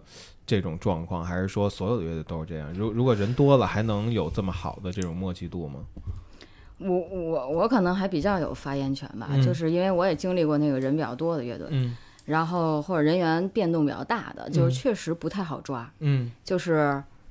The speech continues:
Speaker 2: 我想的跟你想的完全没什么关系，
Speaker 1: 嗯。嗯。
Speaker 2: 我，我擅长的跟你，你，你想要的也没什么关系。
Speaker 1: 嗯。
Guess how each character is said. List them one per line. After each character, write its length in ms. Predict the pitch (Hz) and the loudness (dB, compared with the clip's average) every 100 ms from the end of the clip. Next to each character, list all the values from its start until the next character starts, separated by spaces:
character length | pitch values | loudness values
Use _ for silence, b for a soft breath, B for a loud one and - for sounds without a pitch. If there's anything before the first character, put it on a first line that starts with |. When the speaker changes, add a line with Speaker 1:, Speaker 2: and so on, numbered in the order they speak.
| - - - | -18 -20 0
Speaker 2:
我 100 | 170 | 4
想 240 | 247 160 135 | 6 6 4
的 60 | |
跟 180 | 196 240 | 4 4
你 120 | 226 | 4
想 200 | 240 139 | 2 -2
的 60 | 123 | -2
完 180 | 143 190 | 0 0
全 240 | 220 247 247 - | 0 0 -4 -4
没 100 | 143 | 2
什 80 | 240 | 4
么 100 | 262 | 6
关 260 | 269 269 240 | 6 4 2
系， 140 | 151 | 0
Speaker 1:
嗯。 140 | 131 135 | 2 2
嗯。 20 | |
Speaker 2:
我， 100 | 147 | 2
我 220 | 143 156 | 2 -2
擅 240 | 180 - 220 | 2 2 2
长 220 | 190 156 | 2 2
的 100 | 170 | 2
跟 240 | 196 202 | 0 2
你， 240 | 170 135 95 | 0 0 -2
你， 160 | - - | -4 -2
你 140 | 160 | -2
想 200 | 196 160 | -2 -2
要 220 | 156 190 131 | -2 -2 -2
的 100 | 85 | -4
也 120 | 73 | -4
没 180 | 104 156 | -4 -4
什 100 | 185 | -4
么 60 | |
关 200 | 180 180 | -6 -6
系。 120 | 160 - - | -6 -8 -6
Speaker 1:
嗯。 240 | 131 117 | -4 -4